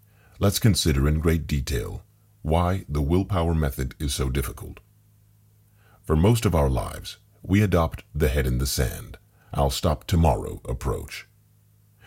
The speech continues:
At odd times, something will trigger off an attempt to stop.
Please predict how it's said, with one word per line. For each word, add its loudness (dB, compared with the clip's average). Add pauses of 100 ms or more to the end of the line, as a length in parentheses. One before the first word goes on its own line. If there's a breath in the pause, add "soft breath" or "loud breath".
(160 loud breath)
At 2
odd 4
times, -6 (100)
something 0
will 0
trigger 0
off -2
an 0
attempt -2
to -4
stop. -6